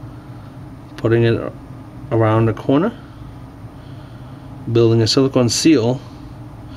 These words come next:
This is a really good glue to use because it's, uh, it's thermal resistant.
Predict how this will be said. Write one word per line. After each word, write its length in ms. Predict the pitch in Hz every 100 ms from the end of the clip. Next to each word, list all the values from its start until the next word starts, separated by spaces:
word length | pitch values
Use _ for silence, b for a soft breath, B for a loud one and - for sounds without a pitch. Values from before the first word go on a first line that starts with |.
| B B B B -
This 180 | 139 147
is 120 | 151
a 40 | 151
really 200 | 147 135
good 220 | 139 120
glue 220 | 127 131
to 80 | 123
use 340 | 120 143 139
because 640 | - 113 120 113 110 110 -
it's, 320 | 113 - -
uh, 260 | 117 107 107 -
it's 120 | 131
thermal 340 | 147 160 143
resistant. 520 | 110 104 107 - 147